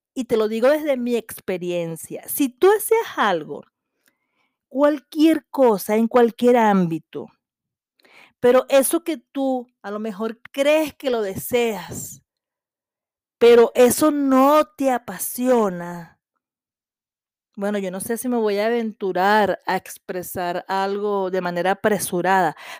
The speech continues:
pero creo que difícilmente se te va a dar. Voltéate primero hacia ti, ve en tu interior, revísate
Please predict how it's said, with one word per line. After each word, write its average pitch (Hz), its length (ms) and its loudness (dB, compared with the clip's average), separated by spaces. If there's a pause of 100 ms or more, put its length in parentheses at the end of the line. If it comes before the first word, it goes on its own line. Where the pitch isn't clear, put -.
pero 226 360 6
creo 247 240 4
que 311 100 4
difícilmente 262 960 2
se 220 120 -8
te 208 160 -4
va 196 220 0
a 196 60 0
dar. 185 360 -2 (1600)
Voltéate 240 600 2
primero 220 340 0
hacia 208 300 -4
ti, 262 500 -4 (400)
ve 233 200 2
en 247 120 2
tu 294 120 -2
interior, 247 1000 2 (160)
revísate 214 1040 -2